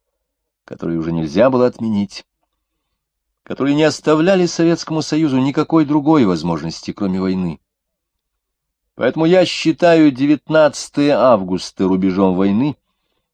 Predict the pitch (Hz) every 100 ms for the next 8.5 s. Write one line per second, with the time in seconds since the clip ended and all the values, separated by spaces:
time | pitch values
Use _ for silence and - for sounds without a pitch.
0 | _ _ 143 147 - 113 110 104 107 101
1 | 110 117 120 143 165 156 151 - 127 127
2 | 113 95 90 - 107 104 107 104 101 98
3 | 95 95 95 92 90 92 87 85 78 90
4 | 90 82 80 78 - - 80 78 - -
5 | - _ _ _ _ - 92 165 165 160
6 | 165 147 160 208 - 185 170 170 156 143
7 | - 135 120 120 - - 107 104 98 -
8 | 95 - 90 95 95